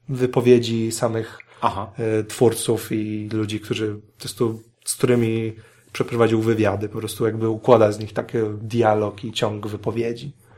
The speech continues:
Speaker 2: Mhm.
Speaker 1: Więc też bardzo ciekawe, więc to są dwa, które polecam. I przy okazji <laughs> za-, za-, to au-, autopromocja.
Speaker 2: Ojej.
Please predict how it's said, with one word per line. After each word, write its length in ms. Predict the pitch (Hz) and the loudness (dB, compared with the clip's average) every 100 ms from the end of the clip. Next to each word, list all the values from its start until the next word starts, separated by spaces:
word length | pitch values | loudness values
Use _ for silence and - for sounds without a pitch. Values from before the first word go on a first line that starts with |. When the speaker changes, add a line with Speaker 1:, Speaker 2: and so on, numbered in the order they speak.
| - _ 120 | -20 _ -12
Speaker 2:
Mhm. 180 | 120 139 _ _ _ | -12 -12 _ _ _
Speaker 1:
Więc 240 | 175 151 - | -4 -4 0
też 180 | 110 92 | 0 0
bardzo 380 | 104 104 104 | -2 -2 -4
ciekawe, 460 | 101 - 120 113 110 | -4 -4 2 2 2
więc 180 | 104 104 | 0 -6
to 40 | - | -8
są 140 | 117 | -8
dwa, 220 | 107 104 | -4 -6
które 260 | - - 113 | -6 -10 -10
polecam. 520 | - 135 156 196 220 - - - _ _ - | -8 -8 -4 -4 -6 -10 -20 -20 _ _ -4
I 100 | 185 | -4
przy 300 | - - 123 | -2 0 2
okazji 640 | 113 - 127 131 131 139 - - 139 - - - - - | 2 2 2 2 2 2 2 -2 -6 -6 -8 -8 -8 -8
<laughs> 800 | - - 262 247 - - - | -10 -10 -10 -10 -10 -14 -16
za-, 280 | - 113 123 | -6 -2 -2
za-, 340 | - - - 156 147 | -2 -2 0 0 0
to 80 | 156 | 2
au-, 260 | 147 160 151 | 6 6 6
autopromocja. 920 | 151 151 - 135 120 120 120 - 117 - 185 165 - - - - | 4 4 -2 0 2 2 2 -2 -2 -2 -2 -4 -6 -14 -10 -8
Speaker 2:
Ojej. 720 | 156 180 104 71 73 76 - | -2 -2 -2 -6 -10 -14 -18